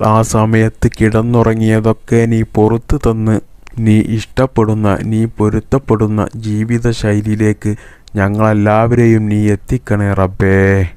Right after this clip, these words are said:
അതുകൊണ്ട് ഞങ്ങൾക്ക് നഷ്ടപ്പെട്ട ബറക്കത്തും ഐശ്വര്യവും സന്തോഷവും സമാധാനവും നീ തിരിച്ചു തന്ന്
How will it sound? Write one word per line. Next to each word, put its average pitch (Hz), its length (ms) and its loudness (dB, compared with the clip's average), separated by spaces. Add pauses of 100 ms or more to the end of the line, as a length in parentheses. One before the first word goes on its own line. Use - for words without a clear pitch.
അതുകൊണ്ട് 131 580 0
ഞങ്ങൾക്ക് 107 460 0
നഷ്ടപ്പെട്ട 104 600 -2
ബറക്കത്തും 101 800 -4
ഐശ്വര്യവും 104 680 -2
സന്തോഷവും 101 800 -4
സമാധാനവും 101 1000 -2
നീ 101 160 -4 (120)
തിരിച്ചു 104 380 -4
തന്ന് 107 420 -2